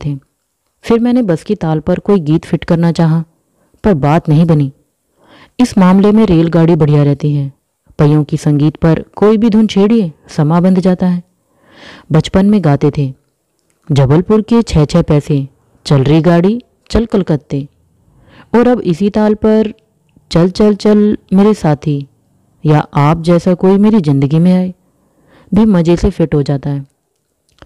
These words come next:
इधर अम्मा आंसू पोंछ चुकी थी और करुण शब्दों में अपनी व्यथा कथा सुनाने को तैयार बैठी थी।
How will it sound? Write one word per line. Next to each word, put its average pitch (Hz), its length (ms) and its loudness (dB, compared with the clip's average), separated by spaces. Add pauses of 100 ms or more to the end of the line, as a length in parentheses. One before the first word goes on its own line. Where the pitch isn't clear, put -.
(420)
इधर 226 200 4
अम्मा 196 380 0
आंसू 175 240 0
पोंछ 156 220 -2
चुकी 151 280 -4
थी 139 340 -6 (300)
और 143 100 2
करुण 147 320 2
शब्दों 147 340 0
में 151 220 2
अपनी 233 340 2
व्यथा 180 320 0
कथा 190 280 -2
सुनाने 151 340 0
को 180 120 -2
तैयार 143 340 2
बैठी 165 280 0
थी। 170 180 -6